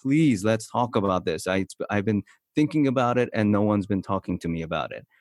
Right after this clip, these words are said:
Um, and then there are other patients who are like, "Whoa, whoa, whoa, whoa, whoa. There's no reason to talk about this. This makes me really uncomfortable and I don't see why it's going to help me." Um,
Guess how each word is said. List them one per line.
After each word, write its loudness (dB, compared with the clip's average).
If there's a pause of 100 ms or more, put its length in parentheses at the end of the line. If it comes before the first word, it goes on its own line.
(240)
Um, -2 (260)
and 2
then 2
there 2
are -4
other 0
patients 0
who 0
are 2 (120)
like, -4
"Whoa, 0
whoa, 2
whoa, 2
whoa, 2
whoa. -2 (460)
There's 0
no 4
reason 2
to -2
talk 0
about -2
this. 0
This 0
makes 0
me 2
really 2
uncomfortable -2
and 0
I 0
don't 0
see -2
why 0
it's -6
going 0
to -8
help -2
me." -14 (500)
Um, 2